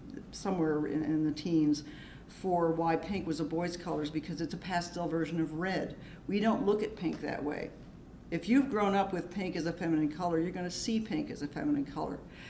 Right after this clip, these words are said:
The thing that strikes me as kind of odd is if you're gonna pick two colors to denote something as important of gender, you might not pick pink and blue. I don't know how many, if there any, anybody in the room who is colorblind,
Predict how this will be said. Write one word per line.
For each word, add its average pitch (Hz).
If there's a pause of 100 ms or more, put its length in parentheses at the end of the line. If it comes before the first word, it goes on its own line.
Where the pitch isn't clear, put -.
(460)
The 202
thing 277
that 294
strikes 208
me 214
as 208
kind 185
of 165
odd 170
is 165
if 175
you're 202
gonna 240
pick -
two 240
colors 196 (400)
to 180
denote 175
something 175
as 165
important 165
of 147
gender, 170
you 165
might 214
not -
pick 220
pink 175
and 160
blue. 175
I 180
don't 196
know 185
how 190
many, 190 (100)
if 175
there 190
any, 175 (100)
anybody 175
in 175
the 165
room 170
who 170
is 165
colorblind, 196